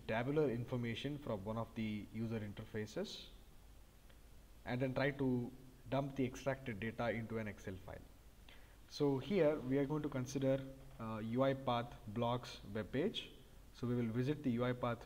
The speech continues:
blogs web page, from where we will try to extract the title and the associated U R L, as well as the uploaded date of the blogs listed out in the blogs web page.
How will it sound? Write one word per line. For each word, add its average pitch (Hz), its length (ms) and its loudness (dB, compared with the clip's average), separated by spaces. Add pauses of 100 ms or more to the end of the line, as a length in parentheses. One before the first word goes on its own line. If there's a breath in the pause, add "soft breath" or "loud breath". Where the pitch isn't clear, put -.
(120)
blogs 110 300 -2
web 101 220 -2
page, 165 300 2 (360 loud breath)
from 139 360 2
where 143 260 8 (400)
we 139 100 4
will 135 120 4
try 143 200 4
to 156 140 -4 (100)
extract 135 680 -2
the 120 320 2 (220)
title 131 420 2 (560)
and 110 240 -2
the 113 280 0
associated 117 580 -2
U 101 220 0
R 127 160 4
L, 208 100 2 (260)
as 135 140 -4
well 156 140 4
as 131 160 0
the 120 80 -2
uploaded 117 540 0
date 135 340 2 (360 loud breath)
of 113 200 -2
the 113 160 0 (120)
blogs 123 400 2
listed 117 300 -2
out 117 180 -2
in 104 140 -4
the 156 240 0 (1900)
blogs 113 440 0 (200)
web 95 200 -4
page. 80 320 -6